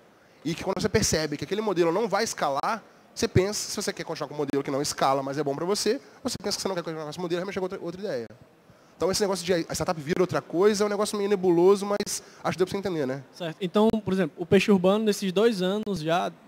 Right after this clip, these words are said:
Speaker 2: que ele já começou e tal, ele ainda considera uma startup porque o negócio
Speaker 1: Ele,
Speaker 2: dele é
Speaker 1: ele
Speaker 2: escalável.
Speaker 1: acabou, ele deixou de ser startup quando ele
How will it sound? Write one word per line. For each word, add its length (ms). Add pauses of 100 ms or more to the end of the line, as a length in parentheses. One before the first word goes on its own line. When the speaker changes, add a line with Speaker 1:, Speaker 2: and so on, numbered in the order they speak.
(140)
Speaker 2:
que 140
ele 100
já 140
começou 420
e 40
tal, 300 (380)
ele 140
ainda 180
considera 500
uma 140
startup 480
porque 160
o 60
negócio 200
Speaker 1:
Ele, 80
Speaker 2:
dele 60
é 20
Speaker 1:
ele 60
Speaker 2:
escalável. 480
Speaker 1:
acabou, 220
ele 120
deixou 180
de 60
ser 60
startup 420
quando 140
ele 80